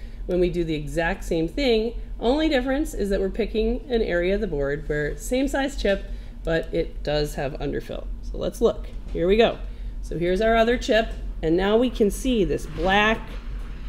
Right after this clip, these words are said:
tar of underfill. It's gonna be under the chip and around it. All right, so let's add some flux there. We're gonna add our disgusting Amtech that can't believe I have to use.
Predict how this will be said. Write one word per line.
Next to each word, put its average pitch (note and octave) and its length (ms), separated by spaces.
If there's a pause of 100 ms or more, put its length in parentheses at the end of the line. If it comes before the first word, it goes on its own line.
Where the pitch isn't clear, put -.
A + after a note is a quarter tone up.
tar F3+ 680
of D#3 260
underfill. F3 720 (400)
It's - 100
gonna C#3+ 140
be C#3+ 140
under G3 320
the G3+ 80
chip F#3+ 460
and E3+ 120
around D#3 460
it. - 100 (1300)
All D3+ 80
right, D3+ 180
so - 80
let's D#3 200
add E3 240
some E3 160
flux F3+ 320
there. C4 380 (1700)
We're E3+ 120
gonna E3 120
add F3 240
our D#3+ 100
disgusting F3 680
Amtech G3 600
that D3+ 200 (840)
can't F3 220
believe E3+ 340
I D3+ 240 (920)
have E3 180
to D#3+ 80
use. D#3 500